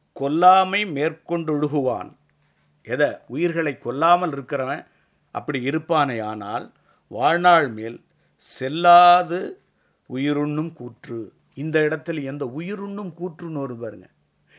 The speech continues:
இந்த உயிருண்ணும் கூற்றுங்கிறது வந்து யாரோ செய்கிற செயல் அது.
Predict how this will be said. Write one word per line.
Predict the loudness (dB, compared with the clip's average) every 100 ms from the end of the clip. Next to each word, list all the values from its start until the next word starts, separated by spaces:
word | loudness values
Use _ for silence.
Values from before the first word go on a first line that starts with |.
| -20 _
இந்த | -4 -4
உயிருண்ணும் | -2 -4 -4 -6 -8 -10 -12 -10
கூற்றுங்கிறது | -12 -10 -10 -8 -8 -8
வந்து | -10 -12 -10 -10 -10 -12 _ _ _ _
யாரோ | -12 -4 0 2 2 0
செய்கிற | -2 -6 -2 -2
செயல் | -2 0 0
அது. | -2